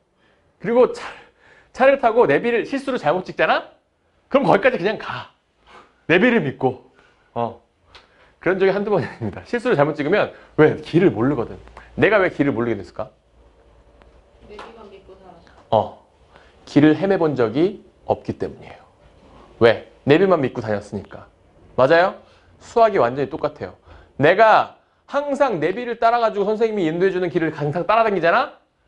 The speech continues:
Speaker 1: 그럼 내가 길을 못 찾아가요. 그래서 내가 헤매봐야 돼. 아, 이렇게 했는데, 어, 아, 막히네.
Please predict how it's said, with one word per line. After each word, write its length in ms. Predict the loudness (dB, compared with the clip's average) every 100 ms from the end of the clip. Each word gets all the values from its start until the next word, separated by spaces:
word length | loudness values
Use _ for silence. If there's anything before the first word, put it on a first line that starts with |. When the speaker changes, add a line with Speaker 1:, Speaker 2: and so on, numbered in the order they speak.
| _
Speaker 1:
그럼 180 | -6 -4
내가 220 | 0 -2 -2
길을 280 | -4 -6
못 180 | -4 -6
찾아가요. 360 | -6 -10 -10 -16 _ _ _ _ _ _ _
그래서 600 | 0 2 4 2 2 0 -12 _ _ _
내가 240 | 0 2
헤매봐야 480 | 2 2 2 2 0
돼. 240 | -4 -8 -10
아, 100 | -14 -4
이렇게 220 | -4 -2
했는데, 380 | -2 -2 -2 -4 -4
어, 160 | -4 -6
아, 60 | -10
막히네. 440 | -12 -10 -10 -10